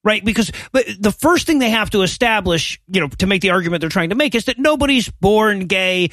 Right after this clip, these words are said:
You're abused into it, or you're humiliated into it, or you're shitty dadded into it, or something like that. A-, in, in Nicolosi's own words,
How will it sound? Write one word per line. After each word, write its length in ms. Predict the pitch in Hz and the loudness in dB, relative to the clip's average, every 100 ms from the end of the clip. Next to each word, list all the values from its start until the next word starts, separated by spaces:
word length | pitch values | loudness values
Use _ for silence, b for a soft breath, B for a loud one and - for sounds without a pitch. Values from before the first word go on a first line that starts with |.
| B - | B 0
You're 320 | 190 202 202 | 2 2 2
abused 720 | 196 151 - 262 254 254 190 | -2 -2 0 2 4 2 2
into 540 | 240 226 - 220 220 208 | 0 0 -2 0 2 2
it, 160 | 202 190 | 2 2
or 220 | 180 175 | 2 2
you're 280 | 175 165 147 | 2 2 0
humiliated 1000 | - 175 202 269 240 240 220 214 208 202 | 2 0 2 2 4 2 2 0 0 0
into 480 | 202 196 - 196 185 | -2 -2 0 2 4
it, 200 | 185 175 | 2 2
or 160 | 165 160 | 0 2
you're 220 | 147 147 | 2 0
shitty 720 | - - - 254 226 202 151 | -2 -2 0 0 0 -2 -2
dadded 640 | 175 185 196 202 196 190 180 | 0 0 0 0 -2 -2 -2
into 580 | 190 190 175 196 180 185 | -2 -2 -2 2 4 4
it, 120 | 175 | 2
or 100 | 165 | 0
something 380 | 156 202 165 175 | 0 -2 -2 -2
like 240 | 165 156 143 | 0 -2 -2
that. 300 | 113 - B B B - | -4 -4 B B B -4
A-, 120 | 220 | -2
in, 180 | 214 214 | 0 -2
in 600 | 214 220 214 202 180 160 175 185 | 0 0 0 0 -2 -6 -16 -2
Nicolosi's 580 | 214 240 226 226 208 220 | 0 2 2 2 2 2
own 200 | 220 226 | 2 2
words, 300 | 226 185 | 2 2